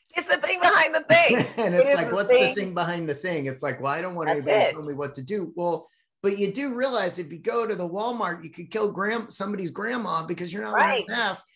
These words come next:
Speaker 2: And the science is very clear. Well, I don't believe that. Well,
Speaker 1: And
Speaker 2: but
Speaker 1: I believe that people are just blinded by that resistance
Speaker 2: Yeah.
Speaker 1: right now. And I
Speaker 2: Agreed.
Speaker 1: believe that, you know, for,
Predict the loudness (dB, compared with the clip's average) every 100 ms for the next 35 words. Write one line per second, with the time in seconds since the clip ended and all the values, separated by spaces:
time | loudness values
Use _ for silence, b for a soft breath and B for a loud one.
0 | b b -10 -4 -4 -4 -4 -2 0 0
1 | -2 -6 -6 -8 -6 -6 -4 -4 -2 -2
2 | -2 -2 -4 -4 -6 -10 -16 -8 -4 -4
3 | 0 4 8 8 8 6 4 4 4 6
4 | 6 4 -4 -2 2 2 0 -12 -8 -2
5 | -2 -2 -6 -4 -2 0 -2 -4 -10 -10
6 | -12 -8 -4 -2 -2 -6 -8 -8 -6 -4
7 | 0 2 2 2 2 4 4 6 4 0
8 | 0 2 2 0 0 4 4 4